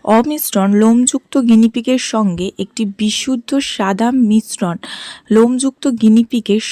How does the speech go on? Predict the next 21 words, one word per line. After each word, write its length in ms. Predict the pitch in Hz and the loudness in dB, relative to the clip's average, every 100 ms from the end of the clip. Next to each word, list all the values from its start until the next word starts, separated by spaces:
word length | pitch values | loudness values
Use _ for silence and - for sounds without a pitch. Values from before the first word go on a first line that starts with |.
| - | -2
সংকরায়নের 760 | 202 214 - 262 262 254 262 269 | 0 0 0 0 2 0 -2 -4
ফলাফল 640 | - 190 196 196 185 185 277 - - - | -4 -2 -2 -2 -4 -4 -8 -14 -20 -8
একটি 280 | 202 196 220 | -8 -4 -4
চেকার 400 | - 214 202 254 | 0 -2 0 -2
বোর্ডের 280 | 247 247 269 | 0 0 0
সাহায্যে 540 | - 202 196 185 208 | -2 -4 -4 -4 -6
দেখাও। 460 | 185 175 - - 156 180 _ _ _ _ _ _ | -4 -6 -8 -12 -12 -14 _ _ _ _ _ _
মেন্ডেলের 560 | 240 254 302 254 202 214 285 | 6 6 6 4 4 2 0
এক 180 | - 226 - | 0 0 0
সংকর 460 | - 269 269 294 240 | 2 4 4 2 2
জনন 400 | 220 208 202 254 - - - | 2 4 4 0 -4 -20 -12
সূত্রটির 580 | - 247 - 277 311 247 | -8 -4 -2 0 0 0
ব্যাখ্যা 360 | 208 - 208 | 0 0 -4
করো। 300 | 185 165 165 - _ _ _ _ _ _ _ - | -2 -4 -4 -12 _ _ _ _ _ _ _ 0
ল্যান্ডমার্কের 840 | 226 226 240 254 302 302 311 339 330 | 4 6 6 4 4 0 2 4 4
মতবাদের 680 | 233 214 214 247 262 277 285 | 4 4 2 2 2 2 0
সাপেক্ষে 540 | 247 214 254 - 285 | -2 0 -2 0 -4
তিনটি 400 | - 226 220 226 247 | 0 2 2 2 0
উদাহরণ 440 | 196 220 208 226 226 | 0 0 2 2 0
দাও 140 | 254 - | -2 -2
এবং 340 | 214 214 202 | 0 2 2